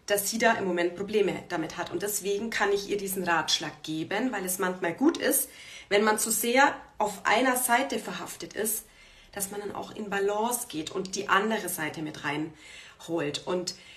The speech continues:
ich habe ihr als Ratschlag gegeben,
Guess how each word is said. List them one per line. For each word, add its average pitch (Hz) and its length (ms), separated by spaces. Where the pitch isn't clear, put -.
ich 294 280
habe 320 180
ihr 262 200
als 220 200
Ratschlag 208 420
gegeben, 170 520